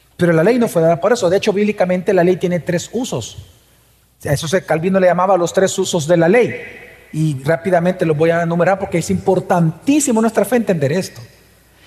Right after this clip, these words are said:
En primer lugar, el primer uso que tiene la ley en la Biblia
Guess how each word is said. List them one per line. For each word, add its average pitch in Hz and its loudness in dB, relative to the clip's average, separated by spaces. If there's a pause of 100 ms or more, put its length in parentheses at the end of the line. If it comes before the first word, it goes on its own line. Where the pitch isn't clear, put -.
(140)
En 196 0
primer 214 4
lugar, 226 2
el 202 0
primer 190 0
uso 269 0
que 165 -2
tiene 208 2
la 208 4
ley 175 2
en 170 0
la 156 2
Biblia 156 0